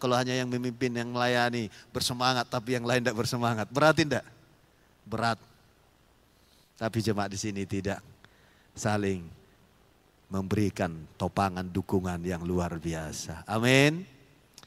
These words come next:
Haleluya. Ini firman ini untuk saya juga.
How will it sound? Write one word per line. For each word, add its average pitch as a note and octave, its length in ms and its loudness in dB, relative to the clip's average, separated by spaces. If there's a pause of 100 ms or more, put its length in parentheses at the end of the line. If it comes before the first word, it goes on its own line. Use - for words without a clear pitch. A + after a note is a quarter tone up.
(400)
Haleluya. D#3 1040 12 (1700)
Ini C3+ 160 0
firman B2+ 480 2
ini A#2+ 160 2
untuk A2+ 240 0
saya A2+ 320 4
juga. G#2+ 560 2